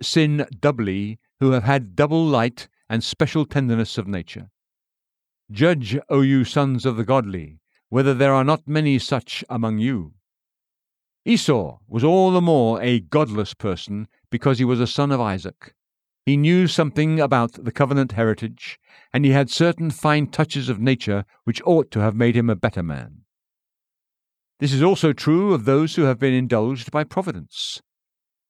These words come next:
God has dealt with them with wonderful favour. They have continued long in good health. They have been prosperous in business. Their children have grown up around them. They have all that a heart can wish for. Yet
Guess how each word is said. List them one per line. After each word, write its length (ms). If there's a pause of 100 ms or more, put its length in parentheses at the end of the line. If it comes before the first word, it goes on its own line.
(120)
God 160
has 160
dealt 260
with 120
them 500
with 160
wonderful 440
favour. 420 (640)
They 100
have 120
continued 540
long 260
in 140
good 200
health. 420 (540)
They 100
have 100
been 160
prosperous 540
in 100
business. 600 (580)
Their 100
children 400
have 180
grown 220
up 140
around 340
them. 280 (560)
They 80
have 140
all 380
that 160
a 60
heart 320
can 160
wish 200
for. 300 (880)
Yet 320